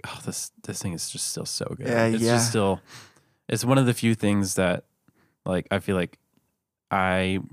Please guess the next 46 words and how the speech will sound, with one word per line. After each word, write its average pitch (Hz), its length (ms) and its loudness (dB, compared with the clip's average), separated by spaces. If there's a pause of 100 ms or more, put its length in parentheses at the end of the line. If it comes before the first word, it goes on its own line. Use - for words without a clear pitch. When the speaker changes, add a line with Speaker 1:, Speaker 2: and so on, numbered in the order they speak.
(200)
Speaker 1:
I 104 40 -4
mean, 95 160 -4
for 104 100 -2
myself, 90 400 -2
like, 82 160 -4
mixed 85 480 -4
even 127 360 0
a 123 80 2
long 123 100 8
Speaker 2:
Yeah. 107 160 6
Speaker 1:
time 131 120 2
ago, 131 260 4
and 110 120 2
I 110 60 4
still 107 300 2
listen 98 240 2
to - 80 -2
it, - 20 2
and 90 80 0
I'm 85 60 0
like, 82 180 -4 (720)
"I 110 120 6
don't 110 160 2
think 92 200 -2
I 87 80 4
would 85 160 0
wanna 82 240 0
do 82 160 -2
it - 120 -4
any 87 160 -2
other 82 160 -4
way," 80 200 -2
'cause - 180 -4
it, 85 140 -2
it's - 180 -4
just - 200 -2 (120)
so, 113 80 6
Speaker 2:
Yeah. 107 420 6 (920)
Speaker 1:
like, 92 260 -2
everything 117 380 4
about 92 320 4
that 90 160 2
was, 82 160 0
like, - 160 -6
so 85 320 0
just, - 400 -6